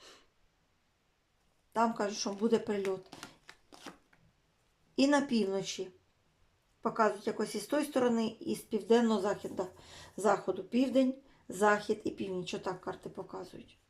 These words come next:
Але вас ніхто не окупує, ну прильоти, на жаль, можуть бути. Безсонні ночі також карти передають.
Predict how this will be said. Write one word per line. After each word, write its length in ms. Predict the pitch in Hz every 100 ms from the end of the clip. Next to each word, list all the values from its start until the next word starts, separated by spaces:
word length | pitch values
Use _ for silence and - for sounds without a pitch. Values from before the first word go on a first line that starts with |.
| _ _ - - -
Але 280 | - 240
вас 240 | 220 226 233
ніхто 220 | 220 233
не 100 | 220
окупує, 520 | 214 214 - 277 247
ну 80 | 202
прильоти, 460 | - 202 226 247 208
на 120 | 196
жаль, 220 | 190 208
можуть 320 | 202 190 196
бути. 280 | 180 202 190 - - - - -
Безсонні 520 | 208 - 254 247 226
ночі 400 | 202 196 190 165
також 400 | 202 202 226 220
карти 360 | - 214 - 190
передають. 800 | 202 208 208 196 180 175 -